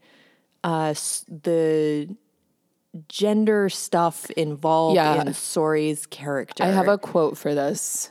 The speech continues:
Speaker 2: actually. Um, can I say it quickly?
Speaker 1: No.
Speaker 2: <laughs> So Sori, Sori's mom is talking, and he says, "Sometimes I think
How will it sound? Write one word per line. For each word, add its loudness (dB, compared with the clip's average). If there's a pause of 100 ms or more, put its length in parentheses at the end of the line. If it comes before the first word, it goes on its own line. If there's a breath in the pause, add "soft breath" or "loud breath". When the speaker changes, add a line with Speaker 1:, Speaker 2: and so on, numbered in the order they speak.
(180)
Speaker 2:
actually. -2 (480)
Um, 0 (200)
can 0
I 0
say 0
it -4
quickly? -4 (380)
Speaker 1:
No. -2
Speaker 2:
<laughs> 0 (480 loud breath)
So 4 (360)
Sori, 2
Sori's 0
mom 2
is -2
talking, -4
and -2
he -2
says, -4
"Sometimes -2
I 0
think -4